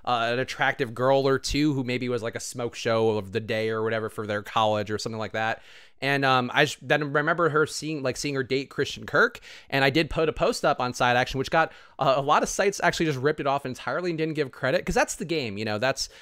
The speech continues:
that's why guys like Pete and I are here, because we don't care about credit. We just care about the news getting out to the people. And, um, his girlfriend,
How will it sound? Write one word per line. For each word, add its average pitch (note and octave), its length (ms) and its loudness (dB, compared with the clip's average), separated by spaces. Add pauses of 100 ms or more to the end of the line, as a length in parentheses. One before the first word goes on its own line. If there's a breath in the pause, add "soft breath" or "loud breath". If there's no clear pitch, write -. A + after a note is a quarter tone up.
(120)
that's F#3 220 2
why F#3+ 160 6
guys E3 240 4
like C#3+ 140 -4
Pete F3 160 -4
and D3 100 -4
I C3 120 0
are B2 100 0
here, E3 180 -2
because B2+ 340 -2 (240 loud breath)
we B3+ 120 0
don't D#4 120 4
care D4+ 140 -4
about C#4 200 0
credit. G3 280 0
We B2 80 -6
just C#3 160 -10
care F#3+ 140 -2
about F3+ 200 -2
the D#3 60 -6
news D3 260 0
getting C3+ 220 2
out C3 140 2
to - 80 -12
the A#2+ 80 -6
people. A#2 400 0
And, G#2 140 -4 (340 soft breath)
um, A#2 100 -4
his A3+ 160 4
girlfriend, F3 480 4